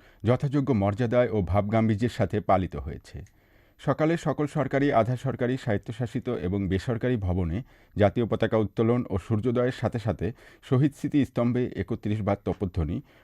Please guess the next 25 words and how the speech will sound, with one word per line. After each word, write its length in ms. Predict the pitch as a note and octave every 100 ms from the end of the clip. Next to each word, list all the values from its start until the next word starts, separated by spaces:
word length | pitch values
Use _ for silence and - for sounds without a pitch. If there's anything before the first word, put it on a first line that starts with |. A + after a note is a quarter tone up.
| _
পরে 160 | A2 A#2+
সদর 300 | - B2 C3
উপজেলা 340 | B2+ B2+ C3
পরিষদ 360 | B2+ A2+ - A#2 -
সংলগ্ন 360 | G#2+ G#2+ G#2+ A2+ E2
একাত্তরের 540 | F#2+ A2+ - A#2 F#2+
বদ্ধভূমিতে 600 | F#2+ G2+ A2+ G#2 G2 A2 A2 - - -
পুষ্পস্তবক 680 | C3+ - C#3 C3 B2+ B2 B2 -
অর্পণ 300 | G2 G#2 A#2
করে 200 | - E2
শহীদদের 480 | G#2 - A2 G#2 B2+
প্রতি 280 | - A2 A2+ A#2
সম্মান 320 | G2 F#2+ F#2+
জানানো 300 | E2 D2 D2
হয়। 240 | D2 B1+ - _ _ _ _ _ _ _ - _ _
সকাল 280 | - C#3+ D#3+
নয়টা 260 | D3 C#3 D3
শেখ 180 | - C#3+
ফজলুল 360 | - B2+ B2+ D3
হক 160 | D3+ -
মনি 200 | G#2+ A#2
স্টেডিয়ামে 460 | G2+ - G2 E2 G2
জাতীয় 320 | B2 G3 - -
পতাকা 300 | A2 A#2 G#2+
উত্তোলন, 400 | F#2 A2+ A2